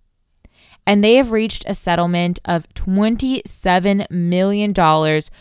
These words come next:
for wrongful death with the city. The family has started a charity in George Floyd's name and plans to help improve the lives of the Black community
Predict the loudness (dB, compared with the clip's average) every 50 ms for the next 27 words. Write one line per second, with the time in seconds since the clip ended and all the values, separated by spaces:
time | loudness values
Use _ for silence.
0 | _ _ _ _ -4 0 2 4 4 4 2 0 -2 -2 0 0 0 -2 -4 -4
1 | -4 -4 -4 -4 -2 -2 -2 -2 -4 -4 -8 -16 -20 _ -18 -10 -4 -4 -2 -2
2 | -4 -6 -8 -8 -8 -10 -10 -10 -10 -10 -10 -12 -14 -16 -20 _ _ _ _ _
3 | _ _ _ _ _ _ _ _ _ _ _ _ _ _ _ _ _ _ -20 -20
4 | _ _ _ _ -10 -6 -6 -2 0 2 2 2 2 2 0 0 -2 -4 -6 -6
5 | -6 -6 -6 -6 -4 0 0 2 2 2 0 -2 -4 -6 -6 -4 -2 0 0 0
6 | 0 0 -2 -2 -2 -2 -2 -4 -4 -4 -2 -2 0 0 0 0 0 -2 -4 -2
7 | -2 -2 -2 -4 -4 -2 -2 0 0 0 -2 -2 -4 -8 -12 _ _ _ _ _
8 | _ _ _ -6 0 4 4 4 4 4 2 0 -2 -2 -4 -4 -2 0 0 0
9 | -2 -2 -4 -4 -4 -2 -2 -2 -2 -2 -2 -2 0 -2 -2 -4 -4 -2 0 2
10 | 2 4 4 4 2 0 -2 -6 -10 -8 -6 -4 -2 0 0 0 0 -2 -4 -4
11 | -4 -2 -2 -2 -2 -2 -2 -2 -2 -4 -4 -6